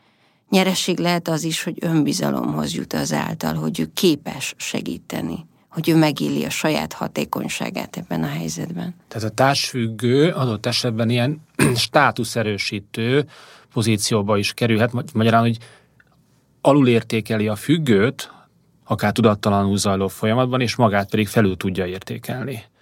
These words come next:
Speaker 1: Igen, ez nagyon fontos, hogy a hatalom az ilyesfajta módon megélhető hatalom is egy nyereség lehet, és hát azért azt látjuk, hogy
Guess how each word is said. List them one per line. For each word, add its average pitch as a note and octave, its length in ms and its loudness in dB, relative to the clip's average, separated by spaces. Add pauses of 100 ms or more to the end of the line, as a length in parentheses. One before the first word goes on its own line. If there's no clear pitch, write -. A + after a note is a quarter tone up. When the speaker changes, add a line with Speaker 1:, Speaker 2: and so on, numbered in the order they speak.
(400)
Speaker 1:
Igen, G3+ 260 4
ez F#3 120 2
nagyon F3 360 2
fontos, C#3 440 -8
hogy D#3 140 -6
a E3 40 0
hatalom C3+ 640 -2
az C#3+ 140 -8
ilyesfajta D3+ 580 -4
módon D3 340 2
megélhető D3 580 0
hatalom B2+ 760 -2 (460)
is - 180 -4
egy D3 120 2
nyereség C3 640 0
lehet, E3 260 0
és E3 140 0
hát F3+ 200 -2
azért F#3+ 280 0
azt B3+ 240 0
látjuk, D3 320 -4
hogy D3+ 160 -4